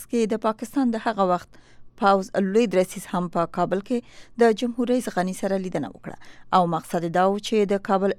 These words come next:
اسلام آباد او نوي ډیلي ترمنځ د پیدا شوو شکونو لرې کولو لپاره ډیپلوماټیک بحثونه وکړي. تر ننه پاکستان پر هند او افغانستان د ترهګرو د پالنې او ساتنې ملامتي اچوي. خو پوښتنه دا ده چې آیا دا ځل به رښتینې همکاري د پاکستان له لوري وشي؟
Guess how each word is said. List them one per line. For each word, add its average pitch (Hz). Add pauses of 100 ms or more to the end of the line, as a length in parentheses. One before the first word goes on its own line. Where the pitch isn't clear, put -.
اسلام 185
آباد 185 (100)
او 190 (140)
نوي 233
ډیلي 170
ترمنځ 202
د 226
پیدا 226
شوو 226
شکونو 190
لرې 180
کولو 160
لپاره 185
ډیپلوماټیک 165
بحثونه 160
وکړي. - (440)
تر 254
ننه 294
پاکستان 180
پر 160
هند 240
او 226
افغانستان 202
د 180
ترهګرو 170
د 156
پالنې 185 (340)
او 202
ساتنې 190 (100)
ملامتي 165
اچوي. - (300)
خو 247
پوښتنه 277
دا 269
ده 254
چې 240 (180)
آیا 196
دا 175
ځل 170
به 170
رښتینې 170
همکاري 165 (160)
د 170
پاکستان 170
له 165
لوري 156
وشي؟ 233